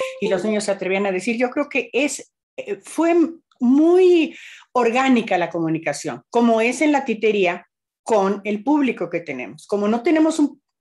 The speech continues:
una persona que llegue solita a la función, excepto, eh, si quieren un, un especialista que quiere ver una obra, siempre llegan familias. Eh, entonces, fue una comunicación natural, orgánica,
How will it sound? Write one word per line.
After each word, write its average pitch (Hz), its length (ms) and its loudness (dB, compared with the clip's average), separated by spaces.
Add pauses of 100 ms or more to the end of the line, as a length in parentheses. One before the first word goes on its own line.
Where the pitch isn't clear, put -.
una 247 260 0
persona 214 340 -4
que 214 100 -8
llegue 196 200 0
solita 196 680 -2
a 156 40 0
la 151 140 -2
función, 190 420 -4 (240)
excepto, 170 580 -2 (220)
eh, 170 520 -4
si 190 280 -2
quieren 185 320 0
un, 170 340 -4 (100)
un 185 240 0
especialista 180 680 -4
que 160 100 -14
quiere 180 200 -2
ver 180 120 0
una 196 200 0
obra, 190 180 0
siempre 320 440 0
llegan 262 320 0
familias. 208 800 -4 (720)
Eh, 208 500 0
entonces, 269 840 -2 (280)
fue 294 260 -2
una 359 220 4
comunicación 262 760 0
natural, 220 640 0
orgánica, 208 720 -2